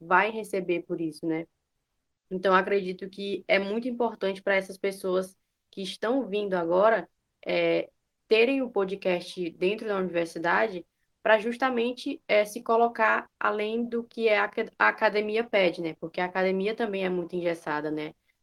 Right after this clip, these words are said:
A gente tem professores, é, que estão lá há anos, professores brancos que não têm muita noção do que, do universo além daquela bolha deles, né? Então,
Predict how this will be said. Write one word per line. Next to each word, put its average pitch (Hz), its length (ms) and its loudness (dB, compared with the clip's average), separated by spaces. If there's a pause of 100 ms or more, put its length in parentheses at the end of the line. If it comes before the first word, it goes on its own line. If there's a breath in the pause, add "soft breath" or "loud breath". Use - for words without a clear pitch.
A 170 100 0
gente 170 260 -4
tem 165 240 0
professores, 170 720 -6 (360)
é, 175 160 -4
que 175 140 -14
estão 175 280 -4
lá 170 140 2
há 190 120 2
anos, 202 680 -4 (320)
professores 185 560 -2
brancos 202 600 -4
que - 120 -10
não 208 200 -2
têm 220 200 -2
muita 226 360 -2
noção 220 680 -4 (340)
do 190 140 -8
que, 214 720 -6
do 185 160 -4
universo 220 540 4
além 208 280 0
daquela 220 360 0
bolha 208 320 0
deles, 185 420 -2
né? 160 160 -6
Então, 165 480 -4